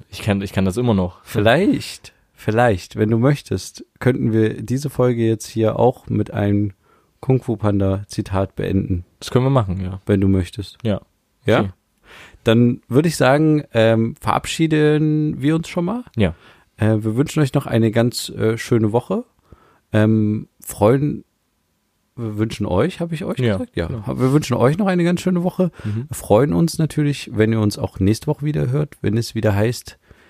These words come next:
Speaker 2: zwei Brüder.
Speaker 1: Eine Brotherhood.
Speaker 2: Macht's gut. Und jetzt lauscht nochmal Friedrichs Kung-Fu-Panda-Zitat.
Speaker 1: Das Gestern ist Geschichte, das Morgen nur Gerüchte, doch das Heute ist die Gegenwart. Und die zu erleben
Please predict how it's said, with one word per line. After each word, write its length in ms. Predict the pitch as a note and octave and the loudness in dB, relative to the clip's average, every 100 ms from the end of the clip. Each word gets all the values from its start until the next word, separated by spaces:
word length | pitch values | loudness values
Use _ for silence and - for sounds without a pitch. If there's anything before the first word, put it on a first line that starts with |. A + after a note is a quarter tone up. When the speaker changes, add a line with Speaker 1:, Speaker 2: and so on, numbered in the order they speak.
| _ - | _ -2
Speaker 2:
zwei 160 | F#2+ | 0
Brüder. 500 | F#2 G#2 G#2+ C3 D3 - _ _ _ | 2 2 4 2 2 -4 _ _ _
Speaker 1:
Eine 260 | F#2+ F2+ E2+ | -6 -4 -4
Brotherhood. 540 | G#2 A2+ G#2 D#2+ - - _ - | -4 -6 -6 -8 -10 -20 _ -8
Speaker 2:
Macht's 260 | G2 - - | -6 -6 -2
gut. 280 | A#2+ G#2 - | 0 2 0
Und 120 | F2 | 0
jetzt 260 | G2 - G2 | 0 0 2
lauscht 300 | G#2 B2 - | 2 2 -2
nochmal 260 | G2 G2+ G2 | -2 -2 -2
Friedrichs 640 | - G#2+ A#2+ A2+ - - - - | -2 0 0 -2 -6 -18 -20 -4
Kung-Fu-Panda-Zitat. 960 | A#2+ - F#2 F#2 F2 - - E2+ - - - - - - _ _ - | -4 -2 -2 0 -2 -4 -10 -10 -10 -18 -20 -20 -20 -20 _ _ -4
Speaker 1:
Das 200 | G2+ - | -2 2
Gestern 580 | C3+ - B2+ B2 A#2 | 0 2 2 2 2
ist 280 | A2+ A2+ - | 2 -2 -2
Geschichte, 720 | G#2 - A2+ - F#2+ G2 C3+ C3+ _ _ | -8 -4 -4 -2 -2 0 -2 -6 _ _
das 320 | G2 G2 - | -4 -4 -2
Morgen 500 | G2+ G#2 C3+ C3 A2 | 2 4 2 2 2
nur 120 | A2 | 2
Gerüchte, 580 | G2+ F#2 G2 - G2+ G#2+ - - - _ _ - | 2 0 -2 0 0 0 -4 -20 -20 _ _ -6
doch 140 | G2 | -2
das 260 | F#2+ - - | -2 0 2
Heute 480 | G#2+ - F#2+ F#2+ - _ - | 2 4 2 2 -2 _ -6
ist 200 | F#2 G2 | -4 -4
die 80 | |
Gegenwart. 640 | F#2+ F2 E2+ C#2 C#2+ - - _ _ _ | 0 2 2 0 -2 -6 -14 _ _ _
Und 160 | F#2 G2 | 0 2
die 120 | G#2+ | 2
zu 160 | - | 2
erleben 360 | F#2 F2 E2+ | 2 4 2